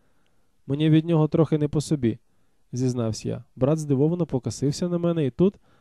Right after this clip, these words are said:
нас накрила нова хвиля піщаного вітру. Я розумів, що бовкнув якусь дурість. Коли буря вщухла, ми знову їхали порожньою дорогою. Ген-ген удалині маячили вежі. «Думаю, я його обдурив»,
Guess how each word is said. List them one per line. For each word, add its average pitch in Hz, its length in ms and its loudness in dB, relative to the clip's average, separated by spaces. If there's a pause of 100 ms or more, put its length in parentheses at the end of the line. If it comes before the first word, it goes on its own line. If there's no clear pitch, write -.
(200)
нас 151 260 -4
накрила 160 440 0
нова 131 240 0
хвиля 123 320 0
піщаного 113 600 -2
вітру. - 340 -2 (680)
Я 131 200 0
розумів, 175 380 0
що 147 200 0
бовкнув 135 560 0
якусь 135 320 0
дурість. 120 380 -2 (920)
Коли 143 200 2
буря 147 200 6
вщухла, 202 440 0
ми 165 100 2
знову 160 280 0
їхали 147 300 0
порожньою 143 460 0
дорогою. 123 400 2 (460)
Ген-ген 143 460 0
удалині 135 480 0
маячили 135 500 2
вежі. 107 340 4 (680)
«Думаю, 202 320 4
я 196 60 6
його 185 180 6
обдурив», 160 420 4